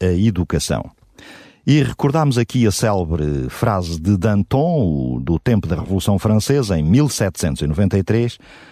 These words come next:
"Depois do pão, a educação é a primeira necessidade de um povo." Falámos também da educação precoce, ou seja, na primeira infância, e, sobretudo,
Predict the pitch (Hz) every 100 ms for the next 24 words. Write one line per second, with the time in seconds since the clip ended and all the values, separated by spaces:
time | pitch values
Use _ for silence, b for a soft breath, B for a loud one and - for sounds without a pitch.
0 | B B 104 190 - 95 85 131 - 82
1 | 80 87 _ - 107 123 127 - 95 -
2 | 85 90 110 110 104 - 113 120 101 95
3 | 107 147 - 101 82 80 76 - 90 87
4 | 101 92 - 69 53 - _ _ _ -
5 | 143 143 131 - 120 117 107 95 92 107
6 | 101 - 104 - 101 - 107 - 147 160
7 | - - 92 92 - 90 73 78 85 90
8 | - 98 101 80 73 78 90 123 135 -
9 | 147 143 - B B B B B 160 156
10 | 139 131 123 113 107 - 208 151 - 71